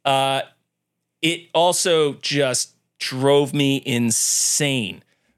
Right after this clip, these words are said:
Uh, there's a saying in the fire service, "Two hundred fifty years of tradition unimpeded by progress." Um, there were so many things that I just found, like, so weird about it. Um, you know, one of the things was, like,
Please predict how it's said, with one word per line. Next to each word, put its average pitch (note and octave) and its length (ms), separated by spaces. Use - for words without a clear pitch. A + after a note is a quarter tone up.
Uh, A2+ 200
there's A#2+ 200
a A#2 60
saying C#3 420
in B2 100
the A#2+ 60
fire A#2 280
service, G#2+ 380
"Two - 160
hundred C3 280
fifty C3 280
years A#2+ 260
of A2 80
tradition A2+ 560
unimpeded A2+ 520
by G2 160
progress." - 680
Um, G#2+ 340
there C3 100
were C3 60
so G3 240
many G#3 160
things D#3+ 320
that A#2 100
I A#2 80
just A#2 260
found, A#2 260
like, A2 160
so C3 340
weird A2 760
about G2 340
it. - 160
Um, G#2+ 440
you B2 100
know, B2 120
one C#3 160
of C#3+ 60
the C3+ 80
things C3 280
was, A#2 200
like, A#2 300